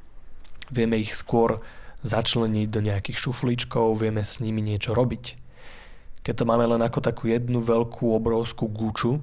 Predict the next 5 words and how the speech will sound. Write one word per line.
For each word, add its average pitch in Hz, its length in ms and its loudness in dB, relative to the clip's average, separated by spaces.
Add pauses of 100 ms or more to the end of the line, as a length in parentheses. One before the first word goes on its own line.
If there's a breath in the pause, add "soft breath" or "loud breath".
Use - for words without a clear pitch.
(160)
pokrčenú, 113 640 -2 (480 loud breath)
tak 110 220 -2
je - 20 0
dosť 175 640 2
náročné 117 680 0